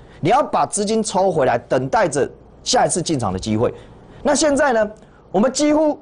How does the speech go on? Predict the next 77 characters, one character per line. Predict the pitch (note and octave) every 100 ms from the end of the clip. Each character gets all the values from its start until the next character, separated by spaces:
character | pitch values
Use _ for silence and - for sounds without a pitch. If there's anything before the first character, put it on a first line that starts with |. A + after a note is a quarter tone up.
| -
把 | F3 A3+
所 | - G3
有 |
的 | F#3+
股 | C#3+
票 | B2 E3
通 | D3+
通 | D3+ D3+
出 | C3+
清 | C3 A#2+
了， | G#2+ - - -
逢 | F#3+ A3+
高 | C4 C4
来 | A#3
去 | F#3+
做 | G#3+ A3
减 | D#3+ D3
码 | B2+
的 | G2+
动 | B2+
作。 | A#2 C#3 - -
下 | - D#4+
一 | C#4+
个 |
机 | B3+ B3+
会 | C4+ C#4
来 | G#3 F3
临 | F#3
的 | C#3+
时 | C#3
候， | E3 - -
下 | - D#4+
一 |
个 | D4 C4
半 | E4 C#4+
导 | A#3
体 | A3+ E3
设 | - D#4
备 | A#3+ C#4 A#3+ -
类 | C#4 C#4
似 | C4+
这 | A#3 C#4+
样 | D4+
的 | A3+
族 | G#3 G3
群 | G3 F3
来 | E3
临 | F#3 C#3
的 |
时 | B2
候， | C#3+ D3 -
下 | - D#4+ D#4
一 |
个 | C4+
瑞 | A#3 D#4 C#4
云 | F#3 F#3
可 | G#3
以 | B3
买 | A#3 D#3+
的 | C#3
时 | D#3 -
间 | F3 B3
点 | A3+ D#3
来 | C3 D#3+
临 | A3 D#3+
的 |
时 | C#3 D#3
候， | D3
你 |
要 | B2
不 | D#3
要 |
跟 | D3+ D3
上 | D3+
脚 | G#2+
步 | F#2
来？ | G#2